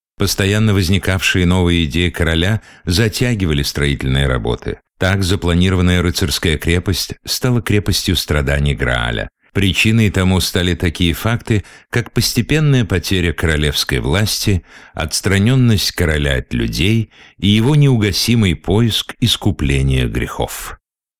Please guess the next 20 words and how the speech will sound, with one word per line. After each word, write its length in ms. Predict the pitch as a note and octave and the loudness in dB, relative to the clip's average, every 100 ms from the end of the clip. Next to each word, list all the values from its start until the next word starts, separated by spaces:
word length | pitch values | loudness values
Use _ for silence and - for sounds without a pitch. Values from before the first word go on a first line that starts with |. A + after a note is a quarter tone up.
| _ _ _ _ _ | _ _ _ _ _
Людовик 560 | - G2 G2 G2+ F2+ - | 0 2 2 2 0 -2
четырнадцатый 880 | - - F#2+ A2+ A2+ G2+ - G#2+ G#2 | -4 -2 0 2 2 2 0 0 0
от 200 | F#2 F2 | -2 -2
скуки 440 | - - D#3+ - | -4 -2 -4 0
и 60 | C3 | 0
от 120 | A2 | 2
желания 500 | F#2 G#2 G#2+ A2 G2+ | 2 2 2 2 2
избежать 500 | E2+ D2 D#2+ F2 F2 | 0 0 0 0 0
назойливого 760 | D#2+ D2+ D#2 E2 D#2 D2 C2+ C2+ | 0 0 0 0 0 0 0 -2
докучающего 880 | C2+ C#2 C2 C2+ B1+ B1 - C2 B1+ | -2 -4 -4 -2 -2 -2 -2 -2 -4
придворного 720 | - B1 A#1+ C2 B1 B1 A#1 | -4 -4 -2 -2 -2 -2 -4
церемониала 880 | - C#2 B1+ B1 C2 D#2+ G#2 G2 - _ - _ | -4 -2 -2 0 0 0 -2 -2 -6 _ -20 _
построил 540 | F#2+ F2+ A2 C3 C#3+ | -4 -2 0 2 2
себе 300 | B2 - G#2+ | 0 -2 0
загородный 640 | G2+ G2+ G2 F2 E2+ D#2+ D2+ | 0 0 0 0 0 2 2
дворец 460 | D2 D2 F2 - | 0 0 -2 -4
в 80 | - | -6
парке 340 | D2 D2 - | -4 -4 -6
под 260 | D2+ C#2+ B1+ | -6 -6 -4
Версалем. 720 | C2+ - - A#1 A1 G1+ G1+ | -6 -4 -6 -6 -6 -8 -12